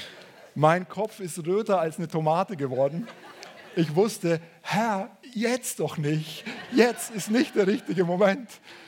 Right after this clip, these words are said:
Ich muss doch jetzt performen.“ Und das Lustige war, das ist übergeschwappt. Ne? Mein Gegenüber, der konnte nicht mehr.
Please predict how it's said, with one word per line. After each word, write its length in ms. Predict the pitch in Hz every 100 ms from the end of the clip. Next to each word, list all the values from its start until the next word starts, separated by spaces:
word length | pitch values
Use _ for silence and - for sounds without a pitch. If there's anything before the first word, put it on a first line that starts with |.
| -
Ich 160 | 208 190
muss 200 | 220 226
doch 100 | 180
jetzt 260 | 185 -
performen.“ 760 | - 175 185 226 226 147 175 240 - - - - - -
Und 340 | - 156 165 - - _
das 140 | 160
Lustige 440 | 190 226 226 156 139
war, 140 | 131
das 160 | 131 -
ist 160 | 113
übergeschwappt. 680 | 202 180 170 - 135 110 -
Ne? 140 | 139 170
Mein 380 | 147 135 131 -
Gegenüber, 680 | 147 135 151 185 147 143 143 - _
der 100 | 139
konnte 260 | 123 139 139
nicht 160 | 175 156
mehr. 260 | 117 110